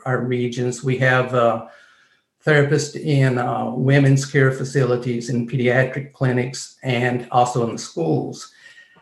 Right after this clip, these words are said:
Uh, within the school system, we have, uh, uh, nurses and providers, and we work very closely together to coordinate services, uh, among, uh,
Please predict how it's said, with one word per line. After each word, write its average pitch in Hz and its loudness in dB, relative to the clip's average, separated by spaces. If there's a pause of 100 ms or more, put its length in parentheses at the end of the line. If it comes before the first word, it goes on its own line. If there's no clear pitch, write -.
(160)
Uh, 131 4
within 185 4
the 214 4
school - -2
system, 139 0
we 127 0
have, 120 0
uh, 120 -2
uh, 120 -4
nurses 131 -2
and - -8
providers, 127 0
and 123 0
we 139 4
work 139 4
very 143 2
closely 139 -2
together 127 0 (280)
to 127 -2 (300)
coordinate 135 2
services, 123 -2
uh, 135 -4
among, 127 0 (720)
uh, - -6